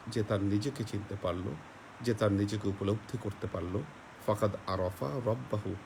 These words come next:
সে তার প্রভুকে উপলব্ধি করতে পারবে, সে তার আল্লাহকে উপলব্ধি করতে পারবে। এই যে নিজের নফসকে জানা, নিজেকে জানা,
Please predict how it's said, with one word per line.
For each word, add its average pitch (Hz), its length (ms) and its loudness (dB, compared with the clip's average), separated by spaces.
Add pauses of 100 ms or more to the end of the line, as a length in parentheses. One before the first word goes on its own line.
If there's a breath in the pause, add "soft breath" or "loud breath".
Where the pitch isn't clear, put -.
(280)
সে - 140 0
তার 113 160 4 (140)
প্রভুকে 110 440 2
উপলব্ধি 104 540 0
করতে 90 280 -4
পারবে, 101 320 0 (480)
সে 117 140 2
তার 101 100 2 (140)
আল্লাহকে 92 520 0
উপলব্ধি 85 500 -4
করতে - 280 -8
পারবে। - 320 -12 (800)
এই 143 140 8
যে 139 240 6
নিজের 110 520 6
নফসকে 104 560 2 (100)
জানা, 92 320 -2 (1300)
নিজেকে 110 480 4
জানা, 98 300 2